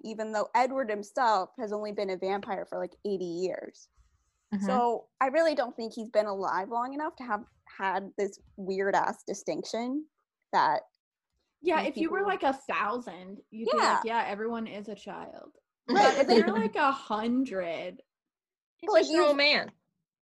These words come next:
Speaker 1: That's, like, sometimes people consider that to be the average lifespan. And in the average lifespan, they are no longer children. So,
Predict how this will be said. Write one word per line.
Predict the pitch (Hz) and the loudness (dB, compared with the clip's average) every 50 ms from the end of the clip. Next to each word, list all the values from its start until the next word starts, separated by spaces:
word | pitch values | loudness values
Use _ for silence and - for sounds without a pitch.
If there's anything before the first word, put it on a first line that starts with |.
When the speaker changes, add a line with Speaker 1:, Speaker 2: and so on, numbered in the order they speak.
| _ _ - | _ _ 2
Speaker 1:
That's, | - 294 320 320 - - | 4 4 4 4 0 2
like, | 359 330 - - - _ _ _ _ _ _ _ | 2 2 2 0 -8 _ _ _ _ _ _ _
sometimes | - 320 302 294 285 349 294 277 277 - | -4 -2 -2 -2 0 -2 -2 -2 -4 -6
people | - 285 247 254 262 - | -6 -8 -4 -4 -4 -4
consider | 262 233 233 - 247 233 226 220 | -4 -8 -6 -6 -6 -4 -2 -2
that | 226 202 208 | -2 -2 -4
to | - 208 | -6 -10
be | 226 226 | -10 -8
the | 202 214 - - | -8 -8 -2 0
average | 208 214 214 202 214 220 - - | 2 2 2 0 -2 -8 -8 -4
lifespan. | 226 208 208 226 240 - - - 190 117 - - - - _ _ _ - | 0 2 2 2 0 -4 -10 -10 -10 -10 -8 -10 -12 -14 _ _ _ -8
And | 214 208 196 190 196 214 214 196 - _ _ - - | -6 -4 -4 -4 -6 -8 -10 -12 -16 _ _ -12 -8
in | 233 233 | -6 -6
the | 233 - | -4 -2
average | - 233 240 233 233 220 226 226 | 0 2 2 2 0 -4 -6 -2
lifespan, | 220 220 233 254 254 - - 202 196 196 196 | 0 0 0 0 -2 -6 -6 -4 -4 -2 0
they | 196 208 208 | 2 2 2
are | 208 208 | 2 0
no | 214 208 202 202 | -4 -6 -4 -4
longer | 190 175 180 160 151 180 | -4 -4 -6 -6 -10 -12
children. | - - - 190 160 175 - 131 104 - - _ _ _ _ _ _ _ _ _ _ _ _ - | -12 -10 -10 -10 -10 -8 -10 -10 -10 -12 -16 _ _ _ _ _ _ _ _ _ _ _ _ -2
So, | - 202 196 190 143 - 113 - - | 0 2 4 4 2 0 -2 -6 -10